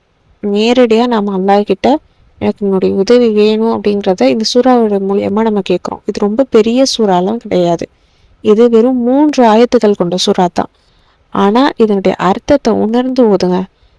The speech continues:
இதனுடைய அர்த்தம் என்ன? அல்லாஹுடைய உதவி நமக்கு வரும் பொழுது, அதை நாம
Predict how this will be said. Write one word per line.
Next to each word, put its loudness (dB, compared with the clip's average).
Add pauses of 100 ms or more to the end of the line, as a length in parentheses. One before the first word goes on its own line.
இதனுடைய 2
அர்த்தம் 0
என்ன? 2 (680)
அல்லாஹுடைய 2
உதவி 2 (340)
நமக்கு -4
வரும் 0
பொழுது, 0 (400)
அதை -2
நாம 0